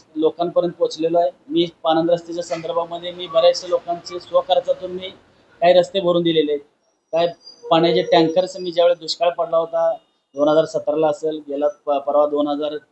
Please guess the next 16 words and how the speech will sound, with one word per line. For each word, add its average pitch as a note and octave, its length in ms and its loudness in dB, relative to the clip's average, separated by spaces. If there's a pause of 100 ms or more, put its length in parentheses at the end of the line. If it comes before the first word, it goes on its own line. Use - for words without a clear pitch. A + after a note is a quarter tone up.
(160)
चोवीसला E3 500 0
असेल, B2+ 360 -2
त्यावेळेस E3 680 2
मी F3 80 -6
स्वतः D#3+ 340 -2
माझ्या E3 400 -2 (380)
स्वखर्चातून D#3+ 680 -2
त्या E3 140 -4
ठिकाणी D#3+ 360 -6
मी F3 260 -6 (380)
लोकांची D3+ 400 -2
मदत D#3+ 300 4
करण्याचा D3+ 260 2
प्रयत्न - 300 -4
केलेला - 240 -10
आहे. - 220 -20